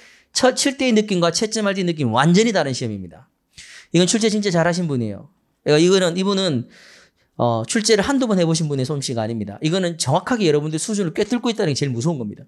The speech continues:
뭘 공부하고 있고. 제-, 그리고 봐봐. 칠 번에 자꾸 그 똑같은 얘기입니다만 레디 비던 같은 경우에는 엔간한 책에서는 안 다루는 문법이에요.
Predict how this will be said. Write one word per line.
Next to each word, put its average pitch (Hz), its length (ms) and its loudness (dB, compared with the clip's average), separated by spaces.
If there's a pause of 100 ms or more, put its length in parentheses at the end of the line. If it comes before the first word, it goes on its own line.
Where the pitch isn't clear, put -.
(1080)
뭘 135 220 8
공부하고 160 360 4
있고. 127 340 -4
제-, - 200 -8 (340)
그리고 196 280 6
봐봐. 170 480 2 (320)
칠 226 200 2
번에 214 240 4
자꾸 165 280 0
그 - 120 -10
똑같은 214 360 2
얘기입니다만 151 640 2
레디 175 240 4
비던 214 240 -2
같은 185 260 0
경우에는 127 580 -2 (440)
엔간한 160 420 4
책에서는 208 420 0
안 113 140 -2
다루는 170 320 2
문법이에요. 110 680 -2